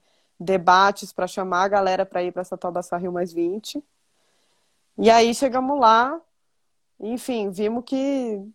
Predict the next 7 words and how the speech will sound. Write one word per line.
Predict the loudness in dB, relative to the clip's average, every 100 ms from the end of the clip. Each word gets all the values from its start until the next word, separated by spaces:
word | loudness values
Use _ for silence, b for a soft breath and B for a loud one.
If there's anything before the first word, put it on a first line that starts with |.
| _ -4
desses | 2 2 2 -4
espaços | 0 4 4 4 -2 2
da | 4
onu, | 4 4 2 0 -4 -8 -12 -16 _
dos | -12 -12
caras | 2 6 6 4 2
engravatados | -2 2 2 2 0 2 2 0 -6 -18 -18 -20